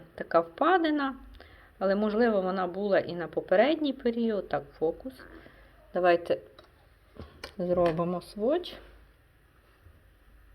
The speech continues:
Ось тут. Колір мені подобається, тому що в мене є веснянки, і мені такі персиково-рижі кольори підходять часто. Я люблю такі макіяжі теплі.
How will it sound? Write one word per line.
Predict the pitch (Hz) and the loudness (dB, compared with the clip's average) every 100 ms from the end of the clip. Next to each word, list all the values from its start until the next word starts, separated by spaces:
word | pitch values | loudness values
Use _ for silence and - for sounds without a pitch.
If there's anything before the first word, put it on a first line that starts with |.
| - - - - - | -20 -20 -20 -20 -20
Ось | 170 - | -20 -20
тут. | - 151 - - - - - - - - - - - - - _ _ _ - - - - - - _ - - - - - - - | -16 -14 -14 -20 -20 -20 -20 -20 -20 -20 -20 -20 -20 -20 -20 _ _ _ -20 -20 -20 -20 -20 -20 _ -20 -20 -20 -20 -20 -20 -20
Колір | - 269 269 240 | 6 10 10 8
мені | 226 226 | 6 2
подобається, | 240 240 415 403 349 311 | 0 2 4 6 4 4
тому | 247 208 208 | 0 0 -2
що | - | 0
в | |
мене | 208 202 | 0 0
є | 196 202 | 2 2
веснянки, | 190 - 247 302 392 349 226 | 2 2 0 2 0 -4 -2
і | 208 | 0
мені | 208 247 | 0 0
такі | 254 - 208 | -2 -6 -2
персиково-рижі | 208 196 196 - - 190 185 202 240 208 | 4 4 2 -6 -4 2 4 4 0 -4
кольори | 202 175 175 185 | 0 4 4 4
підходять | 226 - - - 147 139 135 - - _ - | 0 -6 -8 -6 -6 -6 -10 -14 -20 _ -14
часто. | - 131 110 - - 185 | -4 -4 -4 -12 -18 -2
Я | 247 | 0
люблю | 254 156 151 | 0 -2 -6
такі | 143 143 160 | -8 -8 -8
макіяжі | 165 165 208 233 302 294 | -8 -4 0 2 0 -4
теплі. | 285 240 214 - 196 | 2 4 4 0 -10